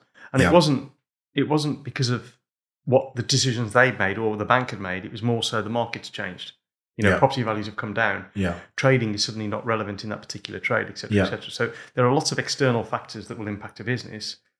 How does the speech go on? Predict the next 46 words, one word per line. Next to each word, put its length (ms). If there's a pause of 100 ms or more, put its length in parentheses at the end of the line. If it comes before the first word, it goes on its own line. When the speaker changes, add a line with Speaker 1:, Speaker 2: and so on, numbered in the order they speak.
(140)
Speaker 1:
that 240
really 180
the 80
business 300
guys, 460 (600)
they 140
either 160
have 160
to 100
adapt 420
very, 220
very 180
quickly, 460 (400)
and 100
those 200
Speaker 2:
Yeah. 60
Speaker 1:
that 40
can't 220
adapt 400
would 180
be 80
the 80
ones 240
that 160 (380)
may 200
not 140
be 60
able 100
to 140
meet 120
their 140
obligation. 540
Speaker 2:
But 80
I 80
guess 260
your 180
role 200
there 200
is 140
to 80
try 180
and 120
work 280
with 140
them 260
Speaker 1:
Yeah. 200